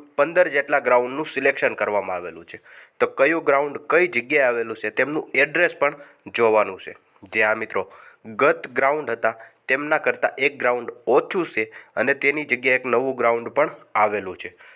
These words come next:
જો તમે માહિતી પૂરી જાણવા માંગતા હોય તો વીડિયોને ખાસ કરીને અંત સુધી અવશ્ય જુઓ. સૌપ્રથમ તમે અહીંયા જોઈ શકો છો, યુવરાજસિંહ જાડેજા દ્વારા પોતાના Twitter એકાઉન્ટના મારફતે જણાવવામાં આવ્યું કે પોલીસ ગ્રાઉન્ડ વિગત,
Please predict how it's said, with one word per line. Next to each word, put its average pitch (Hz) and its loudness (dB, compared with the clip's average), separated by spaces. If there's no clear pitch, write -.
જો 104 0
તમે 110 2
માહિતી 110 -2
પૂરી 147 0
જાણવા 113 2
માંગતા 104 -2
હોય 98 -6
તો 98 -6
વીડિયોને 98 -6
ખાસ 131 -2
કરીને 123 -2
અંત 165 0
સુધી 117 -2
અવશ્ય 101 -6
જુઓ. 92 -20
સૌપ્રથમ 120 0
તમે 123 0
અહીંયા 123 0
જોઈ 117 0
શકો 117 -2
છો, 135 -2
યુવરાજસિંહ 120 0
જાડેજા 113 0
દ્વારા 117 2
પોતાના 123 0
Twitter 117 0
એકાઉન્ટના 120 2
મારફતે 113 0
જણાવવામાં 120 2
આવ્યું 143 -4
કે 110 -12
પોલીસ 196 0
ગ્રાઉન્ડ 147 -2
વિગત, 92 -2